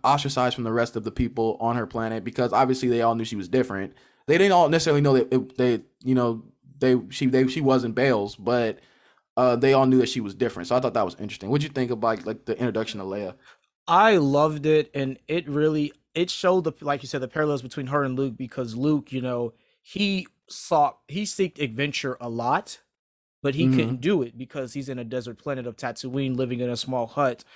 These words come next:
Speaker 2: that you can't go too far because Tuskens are all over the place and you can get kidnapped or whatever. So he couldn't go out far. But Leia always found a way to get out, go in the Force, and have an adventure, especially with her little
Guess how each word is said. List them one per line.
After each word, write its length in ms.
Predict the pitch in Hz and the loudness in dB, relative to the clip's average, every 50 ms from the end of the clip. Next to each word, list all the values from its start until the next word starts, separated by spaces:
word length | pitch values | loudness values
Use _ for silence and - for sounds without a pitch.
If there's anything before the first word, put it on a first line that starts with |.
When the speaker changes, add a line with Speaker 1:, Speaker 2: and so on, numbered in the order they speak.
| - _ _ - | -20 _ _ -6
Speaker 2:
that 100 | 127 120 | -6 -4
you 100 | 120 127 | -4 -4
can't 240 | - - 143 131 120 | -4 -2 -2 -2 2
go 140 | 139 143 139 | 2 0 2
too 180 | - - 135 | 0 -2 -4
far 240 | 117 - 131 127 123 | -4 -2 0 0 0
because 340 | 117 123 - - 123 113 - | -2 -4 -8 -8 -8 -8 -8
Tuskens 680 | - - 139 135 - - - - 139 127 123 131 113 127 | -6 -4 -4 -4 -4 -4 -6 -6 -6 -4 -4 -4 -4 -2
are 120 | 123 120 | -2 0
all 200 | 120 123 123 123 | 0 0 0 0
over 180 | 127 127 120 127 | 0 0 0 -2
the 80 | 123 113 | -6 -6
place 220 | - 127 123 113 | -4 -4 -4 -4
and 60 | - 117 | -4 -8
you 40 | |
can 120 | 110 - 117 | -6 -6 -8
get 120 | 117 110 | -8 -6
kidnapped 400 | - 156 143 123 120 110 107 - | -4 -4 -2 -2 -2 -6 -6 -6
or 60 | 113 | -6
whatever. 440 | 110 104 104 101 98 90 92 90 85 - _ _ _ _ _ _ _ _ - | -6 -6 -6 -6 -8 -8 -10 -12 -14 -16 _ _ _ _ _ _ _ _ -8
So 120 | - - 135 | -2 0 2
he 120 | 139 147 | 2 2
couldn't 180 | - 151 139 135 | 2 0 0 2
go 140 | 143 139 | 2 4
out 180 | 143 139 131 120 | 4 4 2 2
far. 340 | - 120 107 76 87 - _ _ _ _ _ _ _ _ _ _ _ - | -2 -6 -8 -8 -10 -16 _ _ _ _ _ _ _ _ _ _ _ -12
But 440 | 120 117 135 135 127 120 - - - _ _ _ _ _ _ _ _ - | -4 0 2 2 2 2 -2 -8 -14 _ _ _ _ _ _ _ _ -8
Leia 680 | 117 123 151 208 247 208 151 135 123 113 110 107 104 - _ _ _ _ _ _ _ _ _ _ _ _ _ _ _ _ _ _ _ _ _ _ _ _ - | -4 0 2 4 4 6 4 4 2 0 -2 -4 -8 -12 _ _ _ _ _ _ _ _ _ _ _ _ _ _ _ _ _ _ _ _ _ _ _ _ 2
always 260 | 160 160 151 147 139 | 4 4 4 4 2
found 200 | - 147 139 139 | 0 -2 -2 -2
a 40 | 135 | -2
way 120 | 135 135 127 | -2 -2 -4
to 60 | 127 | -4
get 140 | 120 139 135 | -4 -2 -2
out, 160 | 123 123 127 117 | -2 -2 -2 -4
go 120 | 131 127 | -4 -6
in 60 | 120 | -6
the 60 | 120 | -6
Force, 340 | 113 - 135 131 123 117 - | -8 -6 -4 -4 -4 -4 -6
and 80 | 123 120 | -6 -6
have 120 | 123 120 117 | -6 -6 -6
an 60 | 120 | -6
adventure, 360 | 113 110 120 120 110 - 113 | -8 -6 -6 -6 -6 -8 -8
especially 380 | 110 - - 139 131 123 - 127 | -10 -6 -2 -2 -2 -2 -2 -4
with 100 | 120 113 | -2 -2
her 80 | 123 120 | -2 -2
little 360 | 120 123 120 117 110 113 | -2 -4 -4 -4 -4 -6